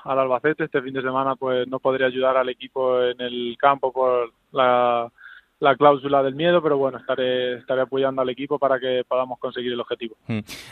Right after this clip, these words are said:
Speaker 2: No vas a poder marcarle un ex porque en esto ya tienes experiencia, porque llegaste y a Las Palmas, pum, el, <laughs> el primer golito.
Speaker 1: Sí, bueno, eh, dicen que la ley del ex siempre se cumple y, bueno, pues yo entiendo,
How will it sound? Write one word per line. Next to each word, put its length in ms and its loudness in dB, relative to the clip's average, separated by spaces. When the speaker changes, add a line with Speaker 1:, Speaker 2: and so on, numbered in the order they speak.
Speaker 2:
No 140 4
vas 140 6
a 60 0
poder 260 4
marcarle 400 2
un 120 2
ex 180 -2
porque 300 -2
en 80 -2
esto 160 -4
ya 180 6
tienes 240 0
experiencia, 460 -2
porque 180 -4
llegaste 380 -2
y 20 0
a 60 2
Las 100 0
Palmas, 320 -2
pum, 260 -2
el, 500 -4
<laughs> 40 -10
el 140 -2
primer 300 0
golito. 360 2
Speaker 1:
Sí, 320 12
bueno, 380 6
eh, 300 8
dicen 300 2
que 340 6
la 140 6
ley 180 6
del 180 2
ex 200 2
siempre 300 -2
se 100 -2
cumple 460 4
y, 100 2
bueno, 200 -2
pues 160 -6
yo 80 -2
entiendo, 360 -10